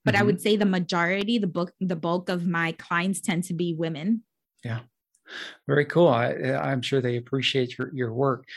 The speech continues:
Speaker 2: Um, hey, uh, Wally, as we finish up here, could you give, uh, our listeners one piece, if you had one piece of advice, financial advice you wanted to give them,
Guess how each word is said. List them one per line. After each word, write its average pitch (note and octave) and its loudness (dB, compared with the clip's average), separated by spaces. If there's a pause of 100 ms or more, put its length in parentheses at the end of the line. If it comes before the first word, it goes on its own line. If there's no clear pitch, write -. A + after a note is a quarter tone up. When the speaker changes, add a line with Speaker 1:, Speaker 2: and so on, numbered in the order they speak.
(320)
Speaker 2:
Um, C#3 2
hey, D#3+ 0 (440)
uh, F3 2
Wally, D#3 6
as C#3+ 2
we E3+ 6
finish D#3+ 2
up D#3 4
here, D#3 2
could E3 -4 (120)
you F#3+ 2
give, D3+ 2
uh, - -8
our C3+ 2
listeners C#3 0
one D#3 2
piece, B2+ -4
if - -10
you D#3 0
had D3+ 0 (640)
one E3 6
piece F3 4
of D#3 -2
advice, C#3 4
financial D3 -2
advice C#3 -2
you D3 -8
wanted C#3 -2
to C3+ -4
give C3 -4
them, C3+ -2